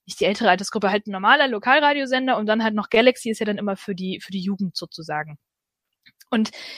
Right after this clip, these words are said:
da ich auch zu Hause, als ich, als ich jünger war, immer gerne Radio Galaxy gehört hab, dachte ich natürlich, ja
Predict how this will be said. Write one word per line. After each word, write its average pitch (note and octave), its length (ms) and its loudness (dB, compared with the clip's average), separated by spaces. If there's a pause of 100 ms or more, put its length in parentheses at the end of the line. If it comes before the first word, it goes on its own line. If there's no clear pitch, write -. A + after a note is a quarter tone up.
(160)
da A3 140 4
ich - 180 -2
auch A3 240 2
zu G3+ 160 -6
Hause, C4 360 4
als - 320 -2
ich, - 40 -6
als - 180 -8
ich - 60 -6
jünger A#3+ 260 2
war, G#3 140 4
immer A3+ 200 2
gerne G3+ 280 0
Radio F#3+ 220 0
Galaxy A3 340 -2
gehört A#3 180 -2
hab, A3 80 -4
dachte G3 220 -4
ich A#3 100 -8
natürlich, C4 400 -2
ja F#3+ 100 2